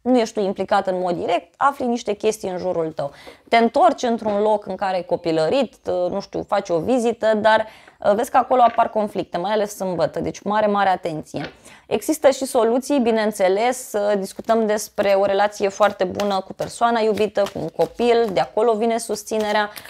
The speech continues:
o discuție sinceră, o discuție clarificatoare și, uite, se mai rezolvă niște probleme legate de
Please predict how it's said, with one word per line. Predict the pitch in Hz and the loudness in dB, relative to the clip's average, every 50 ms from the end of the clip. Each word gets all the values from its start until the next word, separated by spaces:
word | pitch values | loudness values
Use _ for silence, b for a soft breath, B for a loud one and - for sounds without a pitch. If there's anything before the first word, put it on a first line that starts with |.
| B B | B B
o | - 185 | 0 2
discuție | 180 170 - - - 240 226 - 247 247 240 | 2 2 -2 -4 -4 -4 -4 0 0 0 0
sinceră, | 247 - 240 233 226 226 - 226 226 226 220 | 0 0 -2 0 0 0 0 0 2 2 2
o | 202 185 | 2 2
discuție | 156 156 151 - - 226 - - 247 | 0 -2 -6 -8 -10 -8 -2 -2 -2
clarificatoare | 214 - 233 214 208 208 208 - 214 - 214 202 202 - 214 208 208 202 196 196 | 0 2 2 2 2 2 0 -4 -2 0 2 2 2 2 4 4 4 4 4 2
și, | 202 - - 233 | 0 -2 -2 -4
uite, | 254 294 - 302 262 | -4 0 0 0 0
se | 277 - 262 | 0 0 -2
mai | 302 311 285 | 0 2 2
rezolvă | 262 254 233 214 247 254 254 220 214 | 4 2 2 2 2 0 0 0 0
niște | 208 214 226 - - 208 190 | -2 -2 -4 -4 -4 -4 -4
probleme | 190 - 190 165 165 165 170 170 156 151 151 156 190 240 226 - - | -2 0 0 0 0 0 0 0 0 -2 -4 -2 0 -2 -2 -2 -2
legate | - 202 202 202 202 220 247 247 - 254 240 220 190 175 | -2 -2 0 2 4 4 2 2 2 2 2 2 0 0
de | 185 196 220 220 | 0 0 0 -2